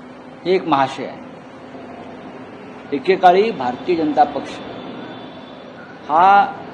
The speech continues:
पवित्र, हिंदुत्ववादी, सुसंस्कृत अशा लोकांचा पक्ष होता.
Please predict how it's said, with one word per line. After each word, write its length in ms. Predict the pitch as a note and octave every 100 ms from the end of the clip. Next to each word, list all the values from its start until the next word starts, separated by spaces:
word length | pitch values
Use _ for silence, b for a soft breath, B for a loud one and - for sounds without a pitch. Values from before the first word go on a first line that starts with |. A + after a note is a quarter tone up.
| -
पवित्र, 400 | E3 G3+ - A#2 - - - - -
हिंदुत्ववादी, 960 | D3 D#3+ F#3+ F3 D3+ A#2 - - - -
सुसंस्कृत 580 | F3 - F#3 - G#3+ G#3 - - -
अशा 220 | D3+ F#3+
लोकांचा 420 | F3+ D3+ F3 E3 E3
पक्ष 320 | - B2+ G#2
होता. 300 | G#2 -